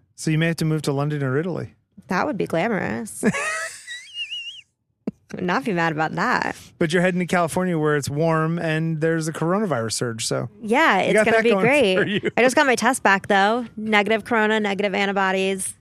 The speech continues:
Speaker 1: Oh, so you're, you're, you're a virgin.
Speaker 2: Yeah.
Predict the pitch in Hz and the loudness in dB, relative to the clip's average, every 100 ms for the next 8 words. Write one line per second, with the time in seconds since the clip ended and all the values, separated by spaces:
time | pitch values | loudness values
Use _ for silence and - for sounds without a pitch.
0 | - 160 226 277 190 185 185 175 175 175 | -4 0 0 0 0 0 2 2 2 0
1 | 175 170 147 196 165 135 98 _ _ 196 | 0 2 2 0 0 -4 -6 _ _ 0
2 | 196 190 | 2 2